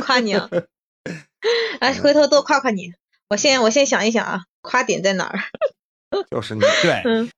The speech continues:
Speaker 2: 还有一点就是摩羯座这个还，还，还，他是一个能很，很轻易分辨出来你是在敷衍他、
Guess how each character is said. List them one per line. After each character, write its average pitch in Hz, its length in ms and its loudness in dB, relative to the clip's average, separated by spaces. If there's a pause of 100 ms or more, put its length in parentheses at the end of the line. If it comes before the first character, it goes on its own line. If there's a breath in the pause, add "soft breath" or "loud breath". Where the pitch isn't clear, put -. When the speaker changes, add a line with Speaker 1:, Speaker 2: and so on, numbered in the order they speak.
Speaker 2:
还 - 140 -2
有 170 100 4
一 139 60 2
点 101 160 0
就 98 100 -4
是 92 140 -6
摩 92 180 -4
羯 110 160 -2
座 107 200 -2
这 95 120 -8
个 87 320 -10 (200)
还， 92 120 -12 (140)
还， 90 420 -8 (360)
还， 107 120 -6 (220)
他 160 140 -4
是 147 160 0
一 127 100 0
个 123 120 2
能 95 340 -2
很， 80 360 -8 (800)
很 87 160 -4
轻 165 320 0
易 127 140 4
分 117 240 -2
辨 104 180 0
出 95 140 -4
来 92 100 0
你 90 140 -4
是 92 100 -6
在 92 140 -2
敷 127 240 -2
衍 82 240 -2
他、 82 260 -12